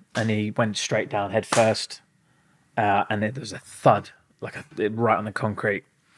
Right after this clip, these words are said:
And, um, everyone looked around the train station.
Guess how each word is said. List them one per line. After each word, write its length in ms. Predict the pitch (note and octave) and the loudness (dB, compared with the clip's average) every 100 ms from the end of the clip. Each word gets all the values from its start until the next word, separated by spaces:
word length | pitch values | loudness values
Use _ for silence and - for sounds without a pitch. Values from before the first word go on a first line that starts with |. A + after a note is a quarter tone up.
| - - - - - - | -20 -20 -20 -20 -12 0
And, 320 | G#2+ G#2+ G#2 | 0 2 4
um, 680 | G#2 G#2 G#2 G#2+ G#2+ A2 - _ - _ - | 6 4 2 0 -6 -10 -12 _ -20 _ 0
everyone 460 | A2+ G2+ G2 F#2+ | 2 2 -2 -2
looked 200 | G2 - | -4 -6
around 380 | G#2 G2 G2 F#2+ - - | -4 -4 -6 -8 -14 -12
the 160 | C3 | -10
train 220 | G#2 G2 F#2 | -6 -4 -4
station. 500 | - G2 - C#3 | -4 -4 -4 -6